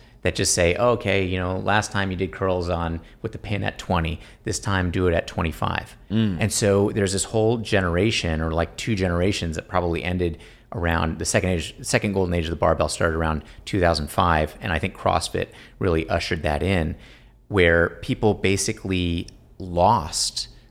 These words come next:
Speaker 1: the ability to know how to manipulate a barbell to achieve results. And you can actually, I'll reel this back in a minute, you can look at the U S's performance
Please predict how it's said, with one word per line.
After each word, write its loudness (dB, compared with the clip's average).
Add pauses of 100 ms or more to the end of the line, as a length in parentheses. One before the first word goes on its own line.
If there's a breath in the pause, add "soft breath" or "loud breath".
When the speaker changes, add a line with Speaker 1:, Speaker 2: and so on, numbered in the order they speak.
Speaker 1:
the -2
ability -2 (320 soft breath)
to 0 (360)
know 2
how 0
to -2
manipulate 0
a 0
barbell 2 (240 loud breath)
to -2
achieve -4
results. -2 (340 soft breath)
And 4
you 2
can 2
actually, 2
I'll -2 (480)
reel 2
this 0
back -2
in -4
a -2
minute, 0 (280 loud breath)
you 0
can 2
look 0
at 0 (140)
the -4
U 4
S's 2
performance 0